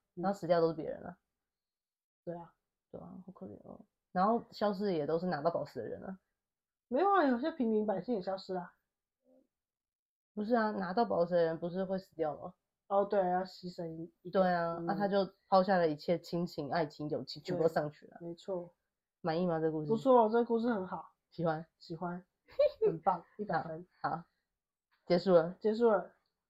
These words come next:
Speaker 2: 这个故事就结束了，换你了。
Speaker 1: 啊，我没，我今天没有讲故事啊，我是跟大家介-，
Speaker 2: 你不是还要介绍什么？
Speaker 1: 我是跟大家介绍一下那个我们的I G叫宝屋，跟刚刚宝屋也很像，叫做宝屋。
Speaker 2: 宝屋，宝屋。
Speaker 1: 对，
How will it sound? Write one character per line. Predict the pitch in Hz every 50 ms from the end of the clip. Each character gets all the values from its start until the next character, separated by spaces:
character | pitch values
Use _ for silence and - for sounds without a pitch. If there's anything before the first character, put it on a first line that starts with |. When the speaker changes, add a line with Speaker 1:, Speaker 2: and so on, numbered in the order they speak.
| _ _ _ _ _ _ _ _ _ _ _ _ _
Speaker 2:
这 | - 214 226
个 | 220 185
故 | 214 233
事 | 214 196
就 | 208 214
结 | 214 - 165 160
束 | 165 - 190
了， | 170 170
换 | 214 208 185
你 | 170 151 143
了。 | 147 180 180 185 - _ _ _ _ _ _ _ _ _ -
Speaker 1:
啊， | 214 214
我 | 214 208
没， | 208 208 220
我 | 220 196 190
今 | 190 226
天 | 240 247
没 | 247
有 | 214 208 208
讲 | 196 165
故 | 160 - 180
事 | 180 - - 180
啊， | 160 160
我 | 170 180
是 | 208 220
跟 | 220 220
大 | 220 214
家 | 262 220
介-， |
Speaker 2:
你 | 226 262
不 | 240
是 | 226 - 349 359
还 | - - 269
要 | 269 294
介 | 294 302 311 285
绍 | 285 285 285
什 | 254
么？ | 254
Speaker 1:
我 | -
是 | 320 339
跟 | 311 302
大 | 302 294
家 | 294 294
介 | 277 277
绍 | 269 269 277 269 254
一 | 247
下 | 254 269 254 247
那 | 254 254
个 | 240 226 214 208 196 190
我 | 190
们 | 190 185 185
的 | 190 190 185 208
I | 214 214 214
G | 214 - 214 208 202
叫 | 214 214
宝 | 214 196 165 165
屋， | 170 175 180 180 196 208 _ _ _ -
跟 | 220 220
刚 | 233 233
刚 | 240 226
宝 | 220 185 170
屋 | 190 190 190
也 | 190 185
很 | 185 185
像， | 185 202 185 185 185 _ _ -
叫 | 240
做 | 226 233 233
宝 | - 185 160 160 - -
屋。 | 190 185 180 190 196 _ _ _ -
Speaker 2:
宝 | - 185 185
屋， | 196 220 220 214
宝 | 214 180 170 170
屋。 | 190 214 220 202 180 165
Speaker 1:
对， | 233 226 220 214 208 202 196